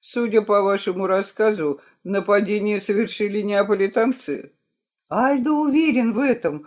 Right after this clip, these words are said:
Он слышал, как они ругались". Узнав о случившемся, мы сразу приняли меры. Никто не выйдет из Неаполя с нашими бриллиантами. Мы даём вам десять дней,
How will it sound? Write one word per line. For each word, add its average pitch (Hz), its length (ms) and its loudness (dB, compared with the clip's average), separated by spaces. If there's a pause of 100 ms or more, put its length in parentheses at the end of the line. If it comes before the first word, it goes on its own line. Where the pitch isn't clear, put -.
(160)
Он 330 200 4
слышал, 302 560 0
как 269 260 0
они 277 220 2
ругались". 226 760 -2 (680)
Узнав 180 640 0
о 170 100 4
случившемся, 151 1200 -4 (100)
мы 208 200 -2
сразу 214 460 0
приняли 190 520 -6
меры. 135 460 -4 (340)
Никто 214 560 0
не 151 140 0
выйдет 147 640 -4
из 160 200 -8
Неаполя 180 600 0
с - 120 -14
нашими 165 420 -4
бриллиантами. 135 920 -6 (340)
Мы 208 240 2
даём 208 480 2
вам 196 280 2
десять 208 500 -4
дней, 143 520 -6